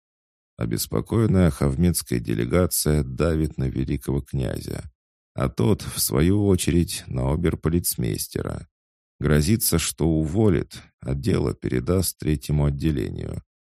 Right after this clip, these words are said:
Тогда Александр Александрович понимает, что попросту переждать не получится. Как раз ловко тут подворачивается свидетель, видевший Черного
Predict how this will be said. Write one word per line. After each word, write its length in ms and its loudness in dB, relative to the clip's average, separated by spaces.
Тогда 440 2
Александр 560 2
Александрович 920 4
понимает, 720 2
что 320 -4
попросту 680 0
переждать 680 0
не 80 2
получится. 880 -2
Как 200 -2
раз 340 4
ловко 460 -2
тут 260 -4
подворачивается 800 0
свидетель, 800 0
видевший 600 -2
Черного 720 -2